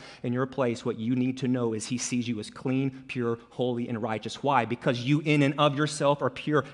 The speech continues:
clean, holy, and righteous? No, because the pure, cleanness, holiness, and righteousness of Christ has been attributed to your account,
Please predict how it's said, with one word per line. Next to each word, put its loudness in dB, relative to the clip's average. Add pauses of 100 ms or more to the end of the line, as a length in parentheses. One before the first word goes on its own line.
clean, 0
holy, 2
and 2
righteous? 0
No, 6
because 2
the -2
pure, 2 (200)
cleanness, 2
holiness, 2
and 0
righteousness 2
of -2
Christ 4
has 6
been 8
attributed 8
to 8
your 10
account, 6